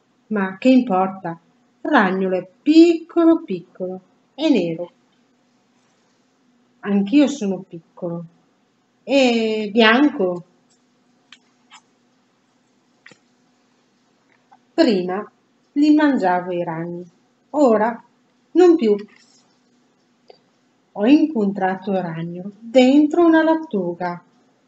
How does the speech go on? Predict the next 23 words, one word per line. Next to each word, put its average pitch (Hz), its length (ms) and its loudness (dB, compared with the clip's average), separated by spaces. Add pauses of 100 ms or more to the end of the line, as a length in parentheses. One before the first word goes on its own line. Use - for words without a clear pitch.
(200)
Volevo 220 580 0
proprio 285 520 0
assaggiarlo 202 760 -2
con 196 160 -4
l'insalata. 185 960 -8 (420)
Mm, 202 380 0
chissà 202 360 -6
che 262 120 -4
buono 202 360 -2
che 196 160 -10
sarebbe. 175 720 -12 (1500)
Ma 202 680 -2 (440)
mi 233 160 2
ha 220 80 4
sorriso 208 1040 0
e 190 280 -2
ho 196 120 -6
cambiato 226 420 0
idea. 190 580 -2 (880)
Col 320 220 2
ragnolo 190 560 -4
giochiamo 233 480 -2
insieme. 175 600 -6